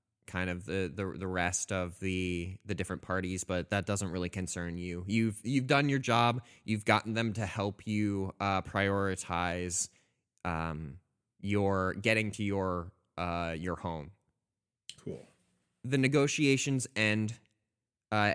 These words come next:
Speaker 1: everyone seems like, uh, they, they've reached a fair conclusion. Um, and, uh, they start prepping for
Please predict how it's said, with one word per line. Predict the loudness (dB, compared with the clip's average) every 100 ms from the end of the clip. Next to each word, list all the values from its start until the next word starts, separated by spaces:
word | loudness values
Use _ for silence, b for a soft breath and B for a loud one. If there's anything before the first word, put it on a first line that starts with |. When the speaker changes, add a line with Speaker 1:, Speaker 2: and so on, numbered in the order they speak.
| 4
Speaker 1:
everyone | 4 6 4 4 4 4
seems | 2 4 4 4 4 2 0 -2 -2 0
like, | 4 4 4 0 -10 -10 -10
uh, | -6
they, | -2 -2 -4 0 2 4 4
they've | 4 4 2
reached | 0 0 -2
a | -4
fair | -2 0 0 0
conclusion. | -4 -8 -8 -4 -2 -2 -4 -4 -8 _ _ _ _ -8
Um, | -4 -2 -2 -4 -6 -8 -12 _ _ _ _ _ _ _ _ _ _ _ _ -2
and, | 0 2 2 0 -2 -4 -8 -6 0
uh, | 4 4 2 0 0
they | 2 4 4
start | 0 2 2 2 -4
prepping | 0 0 0 -2 -2 -2 -6 -10 _ _ _ _ _ _ _ _ 0
for | 2 4 2 2 0 -2